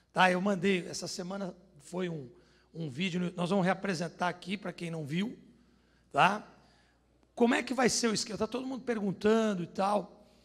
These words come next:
Ainda não tá cem por cento fechado. A gente deve lançar na quarta-feira. Mas deve ser assim.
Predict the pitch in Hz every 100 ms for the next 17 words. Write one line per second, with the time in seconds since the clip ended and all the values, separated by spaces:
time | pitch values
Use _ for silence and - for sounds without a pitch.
0 | - - - - _ _ 208 269 277 277
1 | 240 - 262 - 254 285 - 254 - 240
2 | 240 - 240 - 196 165 143 127 - -
3 | 139 185 190 208 202 190 - 208 208 214
4 | 214 208 220 - 180 151 120 - - _
5 | _ _ 180 220 175 - - - - _
6 | _ _ _ _ _ _ 135 233 247 220
7 | - 240 247 226 - 175 120